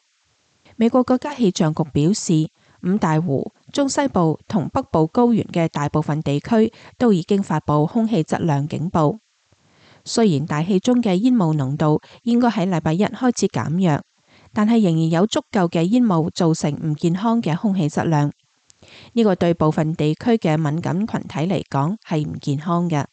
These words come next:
印第安納波利斯可持續發展辦公室禮拜日發布咗 No Zone 行動日活動，話印第安納州中部地區嘅人應該盡可能避免戶外活動。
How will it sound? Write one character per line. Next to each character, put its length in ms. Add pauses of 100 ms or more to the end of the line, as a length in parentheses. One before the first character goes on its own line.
(600)
印 180
第 80
安 260
納 120
波 200
利 160
斯 320 (240)
可 160
持 220
續 120
發 200
展 260
辦 220
公 160
室 200 (360)
禮 100
拜 120
日 120
發 200
布 220
咗 440
No 260
Zone 280
行 220
動 160
日 120
活 180
動， 260 (560)
話 220
印 220
第 60
安 220
納 120
州 280
中 220
部 140
地 180
區 160
嘅 180
人 200 (240)
應 120
該 100
盡 280
可 140
能 180
避 180
免 300
戶 240
外 160
活 140
動。 260